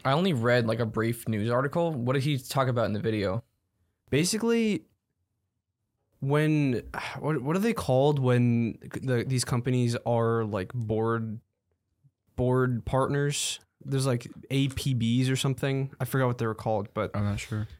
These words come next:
Speaker 2: um, basically, when Nvidia crafts these boards and sends them to these companies, they can turn those boards into their G P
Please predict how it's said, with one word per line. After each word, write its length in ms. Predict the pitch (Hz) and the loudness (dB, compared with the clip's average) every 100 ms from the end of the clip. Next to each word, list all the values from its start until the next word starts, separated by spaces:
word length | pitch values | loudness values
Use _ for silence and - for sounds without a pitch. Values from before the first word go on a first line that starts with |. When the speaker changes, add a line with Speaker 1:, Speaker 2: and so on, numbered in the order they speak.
| - | -6
Speaker 2:
um, 400 | 127 123 113 110 - | 0 2 2 0 -4
basically, 480 | - 131 - 139 120 | 0 0 2 2 2
when 360 | 113 123 120 110 | 2 2 2 2
Nvidia 560 | 120 120 135 131 120 | 0 0 2 2 2
crafts 380 | 113 123 113 - | 0 -2 -2 -4
these 180 | 107 101 | -4 -4
boards 520 | - 147 127 113 113 | 0 2 4 0 -2
and 160 | 110 117 | -4 -2
sends 260 | 127 117 | -2 -2
them 120 | 107 107 | -2 -4
to 100 | 107 | -4
these 200 | 95 - | -4 -4
companies, 640 | 104 107 135 156 - - _ _ _ _ - | -4 -2 0 0 -2 -6 _ _ _ _ -2
they 160 | 123 123 | 0 2
can 540 | - 123 120 110 110 | 2 2 2 2 -2
turn 320 | - 151 143 | 0 2 4
those 160 | 131 120 | 4 2
boards 380 | 123 117 113 - | 2 2 2 0
into 640 | 127 117 - 113 110 107 | 0 0 0 0 0 -2
their 200 | 113 117 | -2 -2
G 180 | 117 117 | -2 -2
P 120 | 113 | 0